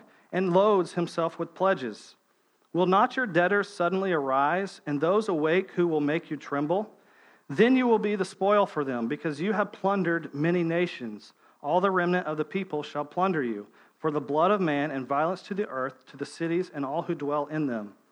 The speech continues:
Woe to him who gets evil gain for his house, to set his nest on high, to be safe from the reach of harm. You have devised shame for your house by cutting off many peoples.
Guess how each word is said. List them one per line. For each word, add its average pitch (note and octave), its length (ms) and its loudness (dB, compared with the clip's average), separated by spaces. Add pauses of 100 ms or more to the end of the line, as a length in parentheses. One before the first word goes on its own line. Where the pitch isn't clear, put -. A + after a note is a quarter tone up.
(520)
Woe G3+ 380 4
to C4 240 -4
him F3 520 0 (300)
who E3+ 140 -2
gets F#3+ 340 0
evil G#3 320 2
gain E3+ 380 0
for C#3+ 180 -6
his C#3+ 160 -6
house, - 560 -2 (400)
to - 100 -10
set A3 340 0
his G3 180 0
nest F#3 280 0
on E3+ 140 0
high, D3 460 2
to - 100 -14
be F3 120 -2
safe F#3+ 420 -2 (300)
from D3+ 160 -2
the D3 80 0
reach D#3+ 280 -4
of C#3+ 100 -8
harm. C#3 380 -2 (640)
You G3+ 180 6
have A3+ 180 4
devised G3 400 4
shame G#3 420 0
for - 160 -6
your B2+ 140 -2
house A#2+ 480 -4
by D#3 140 2
cutting G3+ 320 0
off F#3+ 260 2
many F3 240 2
peoples. F3+ 640 -4